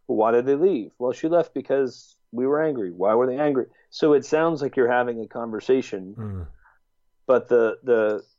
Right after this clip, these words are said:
Speaker 1: the, the technology is really just kind of a parroting of the last couple words you said. It's not actual genuine,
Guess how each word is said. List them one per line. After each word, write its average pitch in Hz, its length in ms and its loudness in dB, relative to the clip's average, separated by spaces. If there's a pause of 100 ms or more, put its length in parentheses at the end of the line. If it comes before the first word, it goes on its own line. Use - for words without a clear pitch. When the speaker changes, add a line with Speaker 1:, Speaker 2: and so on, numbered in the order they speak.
(140)
Speaker 1:
the, 127 160 -6
the 113 140 0
technology 127 840 -2
is 104 160 -10
really 113 260 0
just 110 260 -6
kind 117 220 -2
of 101 80 -2
a 98 60 -4
parroting 117 520 0
of 101 80 -6
the 104 80 -6
last 104 340 -6
couple 110 260 -6
words 104 280 0
you 95 120 -10
said. 92 420 0
It's - 180 -10
not 110 220 0
actual 107 400 -2
genuine, 101 560 -2